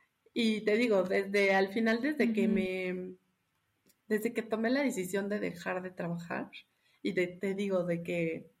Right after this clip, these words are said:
Speaker 1: pues, ya no estaba contenta, siempre creo que es algo que, que, que lo tengo de esa, esa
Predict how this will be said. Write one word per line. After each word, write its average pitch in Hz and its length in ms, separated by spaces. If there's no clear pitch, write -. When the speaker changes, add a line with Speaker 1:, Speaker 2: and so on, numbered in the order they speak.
Speaker 1:
pues, - 120
ya 220 100
no 240 100
estaba 226 240
contenta, 196 720
siempre 254 720
creo 226 180
que 247 80
es 247 100
algo 220 300
que, 170 600
que, - 240
que - 160
lo 190 260
tengo 202 340
de 185 280
esa, 196 400
esa 202 220